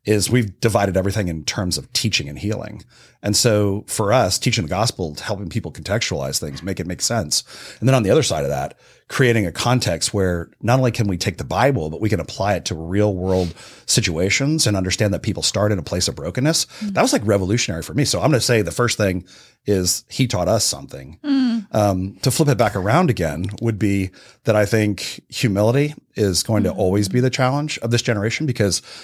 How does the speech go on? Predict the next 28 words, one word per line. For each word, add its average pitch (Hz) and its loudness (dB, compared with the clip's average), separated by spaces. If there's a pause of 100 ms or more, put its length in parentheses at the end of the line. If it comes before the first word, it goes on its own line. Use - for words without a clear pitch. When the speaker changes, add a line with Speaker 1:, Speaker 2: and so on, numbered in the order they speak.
Speaker 1:
I - -2
mean, 139 4
he's 254 2
got - -4 (440)
Speaker 2:
I 180 -6
know. 185 0
Speaker 1:
hundreds 147 4
of 87 -4
thousands 104 0
of - -10
followers. - -8
Speaker 2:
Yeah. 240 -6 (160)
Speaker 1:
And 113 2
that's 147 2
a 147 4
thing 117 0
that 92 2
Speaker 2:
Mm. - -20 (160)
Speaker 1:
I 101 0
think 104 -2
we 180 4
were 143 2
actually 117 0
talking 107 0
about 95 -2
this 98 -4
pre-broadcast 87 -6
with, 82 -8